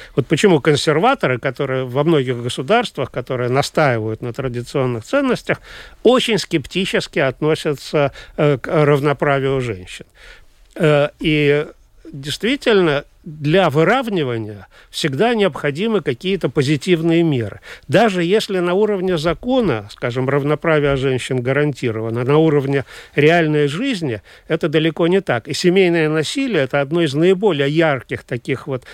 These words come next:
проявлений фактического неравноправия женщин.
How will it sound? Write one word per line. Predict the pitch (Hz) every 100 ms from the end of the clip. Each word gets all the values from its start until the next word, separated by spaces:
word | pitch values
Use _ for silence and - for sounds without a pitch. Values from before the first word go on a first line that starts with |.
| -
проявлений | 160 151 151 151 233 262 208
фактического | - 151 - 175 196 220 - 202 180
неравноправия | 160 143 131 139 139 139 151 196
женщин. | 220 135 98 -